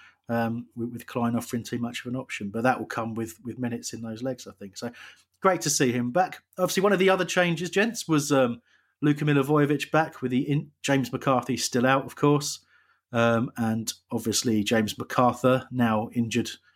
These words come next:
Um, and we saw what I said pre-game was a combination that I really wanted to see.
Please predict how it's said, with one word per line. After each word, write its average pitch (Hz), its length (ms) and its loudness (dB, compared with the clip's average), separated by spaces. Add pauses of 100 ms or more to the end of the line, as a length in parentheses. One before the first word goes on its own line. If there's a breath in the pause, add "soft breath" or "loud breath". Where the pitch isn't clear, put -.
(500)
Um, 113 480 -2
and 147 100 4
we 170 80 6
saw 240 260 4
what 214 220 2
I 208 360 4
said 170 340 0
pre-game 156 720 2
was 143 180 -4
a 127 300 0
combination 143 720 0
that 127 60 -4
I 127 120 0
really 131 260 2
wanted 127 240 0
to 123 100 -2
see. 151 360 0